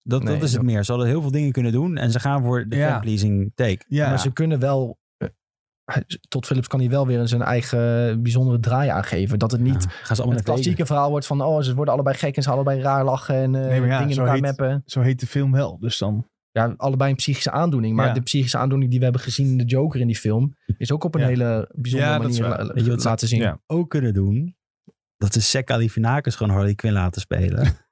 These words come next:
Speaker 1: En dan gaan
Speaker 3: Wat?
Speaker 1: ze in een auto naar Las
Speaker 3: Goed idee.
Speaker 1: Vegas toe. En dan raken ze opeens iemand kwijt. En dan weten ze niet hoe ze hem kwijt zijn. En dan gaan ze, en dan hebben ze, denken ze: wat hebben we gedaan? Hebben we gedronken? En dan komen ze opeens, eh, hoe heet die andere gast?
Speaker 2: Bel
Speaker 1: Uit die
Speaker 2: Todd
Speaker 1: auto.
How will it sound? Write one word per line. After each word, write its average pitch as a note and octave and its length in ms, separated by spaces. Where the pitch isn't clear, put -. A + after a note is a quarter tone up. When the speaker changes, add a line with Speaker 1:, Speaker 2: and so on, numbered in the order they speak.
Speaker 1:
En A2+ 60
dan A#2 80
gaan C3+ 100
Speaker 3:
Wat? C3 100
Speaker 1:
ze B2+ 160
in C#3 80
een B2+ 120
auto D3+ 420
naar B2+ 160
Las A#2+ 160
Speaker 3:
Goed C#3 100
idee. F#3 120
Speaker 1:
Vegas D3+ 260
toe. B2 460
En B2+ 120
dan C3+ 100
raken C#3 280
ze C#3+ 60
opeens D3 240
iemand C#3 280
kwijt. E3+ 420
En A#2 100
dan B2 80
weten C3 260
ze C3 100
niet F#3 480
hoe F3 200
ze E3+ 100
hem E3+ 80
kwijt F3 300
zijn. A#2+ 200
En A#2 60
dan A#2 100
gaan C3 160
ze, G#2 180
en F#2+ 120
dan F#2 100
hebben G2 220
ze, G2 180
denken G2 200
ze: F#2 80
wat F#2 100
hebben F#2 180
we E2+ 60
gedaan? A2+ 320
Hebben F#2+ 180
we F2 60
gedronken? C#3 680
En G#2+ 80
dan G#2 100
komen A#2 220
ze A2+ 80
opeens, A#2 400
eh, G#2+ 80
hoe A2 100
heet C3 100
die D3 80
andere C#3+ 260
gast? D3+ 200
Speaker 2:
Bel B2 80
Speaker 1:
Uit C#3+ 100
die F3+ 100
Speaker 2:
Todd D3 220
Speaker 1:
auto. F3 40